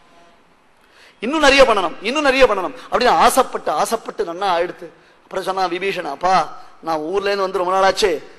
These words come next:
ராமன் பெருமாளை கொடுத்துட்டார், நான் லங்கைக்கு ஏழை பண்ணிட்டு போனோம், திருப்பி போனோம் சுவாமி, ஆகையால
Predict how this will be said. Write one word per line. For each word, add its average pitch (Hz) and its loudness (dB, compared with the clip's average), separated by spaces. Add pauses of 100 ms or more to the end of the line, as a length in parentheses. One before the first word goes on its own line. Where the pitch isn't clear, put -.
(100)
ராமன் 180 -2
பெருமாளை 190 2
கொடுத்துட்டார், 196 0 (280)
நான் 165 -4
லங்கைக்கு 190 -6
ஏழை 208 2
பண்ணிட்டு 196 -4
போனோம், 214 0
திருப்பி 196 -8
போனோம் 220 -2
சுவாமி, 202 -2 (300)
ஆகையால 180 0